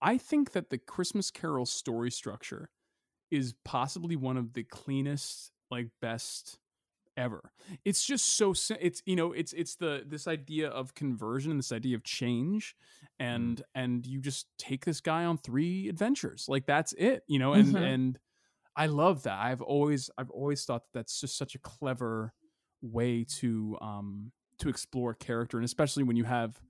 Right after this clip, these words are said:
Speaker 1: Michael Caine, um,
Speaker 3: Michael
Speaker 1: doing
Speaker 3: Caine.
Speaker 1: Michael Caine doing, like, literally his Oscar-worthy best. Um, you know, and, and, and just taking this so seriously. It really is, guys, this is, if,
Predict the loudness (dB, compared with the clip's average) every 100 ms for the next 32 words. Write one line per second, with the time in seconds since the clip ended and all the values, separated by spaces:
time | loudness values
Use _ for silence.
0 | _ _ -2 0 2 0 0 0 0 -4
1 | -12 _ -16 -2 2 2 -2 -4 -4 -4
2 | -4 -6 -4 -8 -10 _ _ _ _ -18
3 | -16 -16 -14 -14 -14 -14 -18 -20 -20 -16
4 | -10 -4 -2 0 -2 -6 -6 -6 -8 -8
5 | 0 6 6 6 2 -2 0 0 0 0
6 | 0 0 -2 -4 -6 -6 -10 -14 -16 -18
7 | -12 -6 -4 -2 -2 -2 -4 -6 _ _
8 | -2 -2 -6 -6 -4 -4 -4 -4 -4 -4
9 | -4 -4 -6 -6 -6 -4 -4 -6 -8 -8
10 | -6 -6 -6 -6 -4 -2 2 2 2 0
11 | -4 -4 -6 -2 -2 -2 -4 -2 4 6
12 | 4 2 -8 _ _ 4 4 6